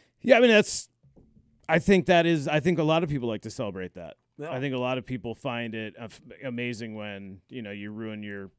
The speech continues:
Speaker 1: someone's life that may have been, like, for essentially no reason whatsoever.
Speaker 2: That's what fucking
Speaker 1: It's just,
Speaker 2: business
Speaker 1: it's
Speaker 2: is it
Speaker 1: just
Speaker 2: of yours?
Speaker 1: amazing.
Speaker 2: And what business is it, is it of yours anyway?
Speaker 1: Well, clearly.
Speaker 2: You know what I mean?
Speaker 1: Yeah.
Speaker 2: Like, fuck you. Mind your own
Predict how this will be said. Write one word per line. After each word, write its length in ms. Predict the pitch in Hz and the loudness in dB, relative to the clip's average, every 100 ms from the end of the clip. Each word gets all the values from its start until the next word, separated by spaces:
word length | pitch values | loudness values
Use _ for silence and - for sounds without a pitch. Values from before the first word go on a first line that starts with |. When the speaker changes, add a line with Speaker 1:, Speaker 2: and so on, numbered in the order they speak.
| _ | _
Speaker 1:
someone's 380 | - 123 107 101 | -14 -10 -10 -10
life 340 | 104 104 95 - | -8 -8 -8 -10
that 240 | 101 92 | -12 -10
may 580 | 104 107 104 101 98 95 | -10 -8 -6 -8 -8 -10
have 360 | 110 101 98 78 _ _ _ | -8 -8 -8 -12 _ _ _
been, 440 | 120 98 92 92 87 101 95 107 _ - | -12 -12 -12 -16 -20 -20 -18 -18 _ -16
like, 160 | 104 85 _ | -14 -16 _
for 280 | - 107 95 _ _ - | -12 -10 -10 _ _ -18
essentially 480 | 127 135 113 - 101 | -14 -10 -10 -12 -10
no 440 | 107 107 98 98 _ _ - | -6 -6 -6 -10 _ _ -12
reason 300 | 120 101 104 | -10 -8 -8
whatsoever. 360 | 101 - 92 | -10 -12 -14
Speaker 2:
That's 100 | 92 | -12
what 160 | 392 - | -14 -12
fucking 200 | 359 - | -12 -10
Speaker 1:
It's 60 | - | -4
just, 120 | 190 | 0
Speaker 2:
business 180 | 165 208 170 | 0 0 -4
Speaker 1:
it's 100 | 175 | -6
Speaker 2:
is 40 | |
it 100 | 190 | -6
Speaker 1:
just 200 | 180 175 | -4 0
Speaker 2:
of 60 | 190 | 0
yours? 160 | 160 165 | 2 0
Speaker 1:
amazing. 300 | 160 117 95 | 0 -6 -10
Speaker 2:
And 80 | 220 | -8
what 160 | 277 | -8
business 340 | - 180 175 151 | -8 -10 -10 -14
is 140 | 156 | -14
it, 80 | 160 147 147 143 | -14 -14 -16 -14
is 140 | 131 | -14
it 100 | 147 | -12
of 100 | 139 | -12
yours 260 | 139 139 127 | -12 -12 -12
anyway? 260 | 117 120 - _ _ _ _ _ _ _ _ | -14 -14 -18 _ _ _ _ _ _ _ _
Speaker 1:
Well, 160 | - 143 | -8 -6
clearly. 440 | - 90 76 76 - | -6 -12 -12 -16 -16
Speaker 2:
You 120 | 135 | -14
know 60 | 127 | -12
what 60 | |
I 40 | 127 | -12
mean? 120 | 127 | -12
Speaker 1:
Yeah. 200 | 104 85 | -12 -12
Speaker 2:
Like, 120 | - - | -14 -16
fuck 160 | 247 - | -18 -18
you. 140 | 92 90 | -20 -18
Mind 200 | 139 190 | -16 -14
your 100 | |
own 60 | 110 | -16